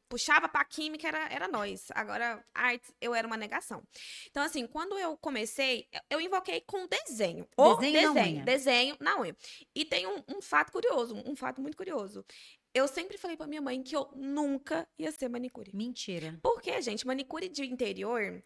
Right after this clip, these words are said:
Speaker 1: era aquele negócio, né? Pezão na bacia, rachada, aquele esmalte vermelho no meio da unha, bonzão de fazer. Um negócio meio nojento, eu achava meio nojento. E menino fala mesmo, né? Então, ali até uns seis anos, eu falava pra minha mãe, eu falei,
Speaker 2: Não
Speaker 1: "Nossa,
Speaker 2: vou ser
Speaker 1: mãe,
Speaker 2: manicure.
Speaker 1: a, uma coisa que eu nunca vou ser na minha vida é manicure."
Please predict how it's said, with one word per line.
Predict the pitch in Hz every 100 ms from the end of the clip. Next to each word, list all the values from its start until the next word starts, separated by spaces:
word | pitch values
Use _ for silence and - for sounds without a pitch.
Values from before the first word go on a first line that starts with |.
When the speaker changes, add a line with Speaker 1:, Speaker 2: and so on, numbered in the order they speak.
| _
Speaker 1:
era | 370
aquele | - 381
negócio, | 370 466 370 339 -
né? | 240 226 233
Pezão | - 247 233 220
na | 208
bacia, | 226 285 - 262 254 220
rachada, | 233 226 - - 247 220
aquele | 220 220
esmalte | 220 214 208
vermelho | 214 220 202
no | 196
meio | 190
da | 226 247
unha, | 226 240 226 202
bonzão | 208 349 269 151 - _ - -
de | -
fazer. | 226 208 202 180
Um |
negócio | 202 220 226 269
meio | 269 330
nojento, | 269 214 220 277
eu |
achava | 247 240 247 233
meio | 226
nojento. | 285 262 202 226
E |
menino | 277 269 294
fala | 320 349
mesmo, | 233 170 185
né? | 214 226 - - -
Então, | 262
ali | 277
até | 294 285 285
uns | 339
seis | 302 294
anos, | 254 277
eu | 269
falava | 254 247 262
pra | 254
minha | 247
mãe, | 240
eu |
falei, | 233 226
Speaker 2:
Não | 233
Speaker 1:
"Nossa, | 202
Speaker 2:
vou | 220
ser | 214
Speaker 1:
mãe, | 202
Speaker 2:
manicure. | 202 214 180
Speaker 1:
a, | 233 233
uma | 240 247
coisa | 240 233
que | 269
eu |
nunca | 233 359 494
vou | 392
ser | 370
na | 311
minha | 262
vida | 262
é | 330
manicure." | 349 311